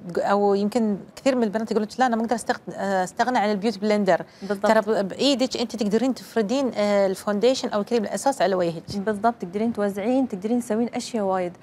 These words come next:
Speaker 2: آه، البعض في البدايه تقولي: "لا، لا، لا، انا عندي طقم، عندي مية وخمسين فرشه قدامي، ابى استخدمهم، ابي اعرف".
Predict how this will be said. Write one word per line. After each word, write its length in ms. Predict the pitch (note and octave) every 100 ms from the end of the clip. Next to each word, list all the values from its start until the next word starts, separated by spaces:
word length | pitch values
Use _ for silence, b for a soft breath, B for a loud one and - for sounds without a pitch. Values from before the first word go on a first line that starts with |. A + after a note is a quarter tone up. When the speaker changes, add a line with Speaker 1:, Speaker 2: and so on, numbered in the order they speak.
| B B
Speaker 2:
آه، 240 | G3 G3 G3+
البعض 320 | G#3 C4 D4+
في 120 | -
البدايه 720 | A#3 A#3 B3 C#4+ F4 F4+ A#3+
تقولي: 280 | A3 C4 E4+
"لا، 60 |
لا، 160 | F#4 E4+
لا، 240 | B3 -
انا 100 | C4+
عندي 220 | C#4 D4 C#4
طقم، 440 | C#4+ D#4 F4+ F#4
عندي 260 | C4 B3+ C4
مية 140 | C4+
وخمسين 360 | C4+ B3+ D4 C4+
فرشه 260 | C#4+ C#4+
قدامي، 580 | A#3+ A3+ B3+ D4+ F#4 D4+
ابى 140 | A#3+
استخدمهم، 640 | B3+ C4 A#3+ B3 D4+ F4+ G4
ابي 200 | A#3 A3+
اعرف". 220 | G#3+ G#3+